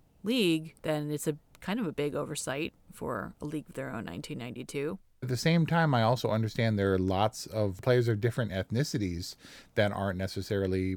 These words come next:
Speaker 2: uh, accurate, period accurate. I'm not sure.
Speaker 1: Like, kind of rewriting history?
Speaker 2: Right. The cast is much more ethnically diverse now,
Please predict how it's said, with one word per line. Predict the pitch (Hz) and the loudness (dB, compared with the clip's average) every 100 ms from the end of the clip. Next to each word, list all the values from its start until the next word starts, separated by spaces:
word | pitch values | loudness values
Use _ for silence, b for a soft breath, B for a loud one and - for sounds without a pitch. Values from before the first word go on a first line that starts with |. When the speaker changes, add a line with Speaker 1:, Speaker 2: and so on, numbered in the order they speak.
| - | -6
Speaker 2:
uh, | 104 90 82 | -8 -6 -8
accurate, | 95 101 - 143 226 _ | -6 -6 -2 0 -2 _
period | - 123 120 | 0 2 4
accurate. | 123 - | 2 0
I'm | 127 | 0
not | 131 120 | 0 0
sure. | 165 101 - _ - | 0 -2 -6 _ -6
Speaker 1:
Like, | 175 170 | -4 -2
kind | 190 160 | -2 0
of | |
rewriting | 160 160 151 151 | 0 0 0 -2
history? | 151 165 147 | -4 0 4
Speaker 2:
Right. | 110 - - - | 4 2 -6 -12
The | 104 104 | -4 -2
cast | 98 139 151 - | 2 4 4 0
is | 101 | 0
much | 107 110 131 - - | 2 4 4 2 -2
more | 107 98 95 | 2 2 2
ethnically | 110 107 107 98 92 92 | 0 0 -2 -2 -2 -2
diverse | 87 87 101 90 | -2 0 -2 -2
now, | 92 107 104 | -2 -2 -2